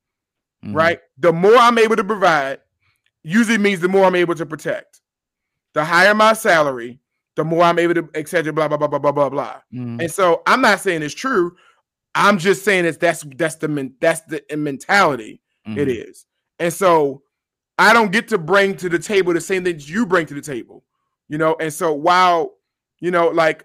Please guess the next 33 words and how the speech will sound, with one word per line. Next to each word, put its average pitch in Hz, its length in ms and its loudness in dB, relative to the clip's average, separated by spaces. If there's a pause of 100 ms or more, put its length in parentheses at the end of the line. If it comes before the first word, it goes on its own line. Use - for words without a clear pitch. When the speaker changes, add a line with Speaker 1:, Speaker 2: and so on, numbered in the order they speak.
(220)
Speaker 2:
it, 175 180 -8
it's 180 140 -2
just 180 300 -10
different 196 480 -4
with 156 220 -6
what 170 280 0 (420)
men 175 380 -2
are 175 120 -2
often 175 320 0
hearing. 160 500 -6
If 165 160 -4
we 180 160 -8
ask 175 220 -2
the - 60 -20
question, 139 360 -10
I'm 170 160 -4
not 170 120 -2
even 156 140 -8
getting 160 180 -6
into 147 100 -6
argument 139 280 -6 (140)
whether 156 180 -6
we 143 120 -4
should. 147 440 -4 (340)
If 175 140 0
I'm 185 140 0
asking, 175 500 0
in 165 100 -6
other 175 160 -2
words, 151 280 -2
why, 165 380 0
what, 185 300 -2
what, 185 200 -2